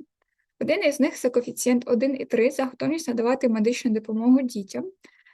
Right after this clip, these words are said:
Е, він надається за виконання додаткових вимог, які прописані у специфікаціях та умовах закупівлі. Е, також є коефіцієнт один і два, аналогічний до один і три, але за готовність надавати медичну допомогу дорослим.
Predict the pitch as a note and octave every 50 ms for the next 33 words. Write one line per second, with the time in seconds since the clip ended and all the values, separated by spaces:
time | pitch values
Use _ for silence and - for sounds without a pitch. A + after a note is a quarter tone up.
0 | _ _ - B3+ A3+ A#3 A#3 A3+ C4 F4 G4 F4+ - C4 B3 A#3+ A#3+ A#3 A#3 A#3+
1 | C#4 E4 - - C4+ A#3+ A#3+ A#3+ B3+ B3+ B3 A#3 - A3+ A#3 A#3 A#3+ A#3+ B3 A3
2 | G#3 A3 G#3+ G#3+ G#3 - A#3+ A3+ G#3 G#3 G#3+ - - - B3 F#4 G4 F#4+ D4+ -
3 | - A#3+ - B3 A#3+ - A3 G#3+ - D#4 D#4 - D#4 C4+ B3+ B3 A#3+ - - A#3+
4 | - - A#3+ - - - A#3+ A#3+ C#4+ D4+ - D#4+ C#4 - - A#3+ A3+ G#3+ A3 A#3
5 | A#3+ B3+ C4 B3+ - A#3+ A#3+ A#3 A3+ - - A#3+ - - - - _ _ _ _
6 | _ _ _ _ _ _ _ _ _ _ _ _ _ _ _ - A#3 A3 A3+ A3+
7 | - D4 D#4+ - - F#4 E4 - - - A3+ A#3 C4 C4 C4 C4 B3+ A#3+ A#3+ -
8 | - C4 B3+ B3+ B3+ - - - A3 C4 C#4+ D4+ - - C#4 B3+ A3 A3 A3 A3
9 | B3 D4+ C#4 B3 B3 A#3+ B3 B3+ B3+ - - - A#3+ A#3 G#3+ A#3 A3+ - A3+ G#3+
10 | A#3+ A3+ A3 - B3 B3 - - D#4+ F4 G#4+ - _ _ _ _ _ - A#3+ C4+
11 | F4 F4 - C4 B3 A#3 A3 C4+ D4 E4 D4+ - B3 A3 A#3 A3 A3+ B3+ C4+ C4+
12 | B3+ A3 G#3 G#3 A#3 A#3+ - B3+ G#3+ G#3 G#3+ - A3 A3 A3 A#3+ B3+ C4 B3 A#3+
13 | B3 A#3+ G#3 F#3+ G#3 - - - B3+ B3 C4